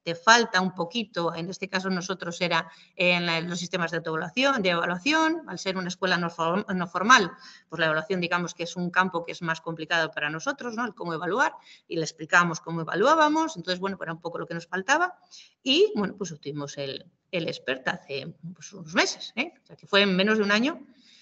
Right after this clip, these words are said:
eh, tenemos el, el máximo nivel. ¿Y qué, para qué nos ha servido y por qué es tan importante? Bueno, pues desde la visibilidad que se le da a lo que estás haciendo,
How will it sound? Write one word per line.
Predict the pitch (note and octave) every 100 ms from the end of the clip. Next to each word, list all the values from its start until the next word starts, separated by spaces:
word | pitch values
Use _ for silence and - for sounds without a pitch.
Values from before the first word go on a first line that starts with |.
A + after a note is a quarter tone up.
| _ _
eh, | E3+ D#3 E3 - - -
tenemos | D#3+ D#3+ D#3+ D3+ -
el, | C#3+ C3+ C#3 -
el | - D3+ D3
máximo | D3 C#3+ D#3 C#3+ - D#3+
nivel. | F#3 G3+ D#4+ - - _ _ _ _ _ _ _ _ _ _ _ _ _ _ _ _ B3
¿Y | B3
qué, | - C4 B3 A3
para | G#3 G3
qué | A3
nos | G3
ha | F3+
servido | F#3 E3 F#3 E3
y | D3+
por | - -
qué | G#3+
es | G3
tan | G3 F#3
importante? | F#3 D#3+ - C#3+ D#3+
Bueno, | D#3+ -
pues | E3+ D#3+
desde | F3 E3 E3+
la | E3+ E3+
visibilidad | F3 G3+ G3 F#3 F#3 G#3+
que | C4 B3+
se | A#3+
le | F#3+ F3
da | G#3
a | A3+
lo | G3
que | F3
estás | - F#3+
haciendo, | G3+ F#3 F3+ D#3